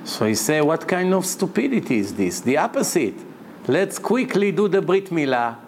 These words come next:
Eliyahu Hanavi is gonna be here. We all make special prayer. Maybe he's gonna get cure." So quickly they changed the plane. They brought the baby. A miracle happened, and the father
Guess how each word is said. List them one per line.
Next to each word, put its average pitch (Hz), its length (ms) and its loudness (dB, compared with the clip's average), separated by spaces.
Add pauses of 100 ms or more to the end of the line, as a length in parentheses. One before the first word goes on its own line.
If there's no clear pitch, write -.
(440)
Eliyahu 160 420 2
Hanavi 175 280 0
is 165 160 0
gonna 156 260 2
be 127 180 2
here. 117 280 -4
We 127 140 2
all 160 180 2
make 170 260 -2
special 160 500 -2
prayer. 131 480 0 (380)
Maybe 165 360 2
he's 160 120 2
gonna 185 220 2
get 196 240 -2
cure." 214 400 0 (600)
So - 140 0
quickly 185 420 2
they 165 140 2
changed 160 320 -2
the 139 80 0
plane. 175 300 0
They 156 100 2
brought 156 260 0
the 147 120 2
baby. 170 640 -2 (720)
A 147 80 2
miracle 180 460 2
happened, 196 420 0
and 165 120 0
the 160 80 2
father 180 600 0